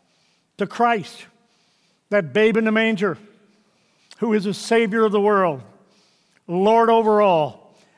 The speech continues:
and He can help us break free from the addictions.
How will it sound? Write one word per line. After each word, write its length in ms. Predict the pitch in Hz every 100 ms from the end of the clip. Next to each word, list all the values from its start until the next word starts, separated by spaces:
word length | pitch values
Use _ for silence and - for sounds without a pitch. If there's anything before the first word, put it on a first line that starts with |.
| -
and 140 | 196
He 160 | 175 190
can 140 | 202
help 240 | 196 208
us 100 | 202
break 300 | 143 190 196
free 320 | - 208 226 226
from 200 | 226 196
the 120 | 196
addictions. 580 | 185 202 - 147 113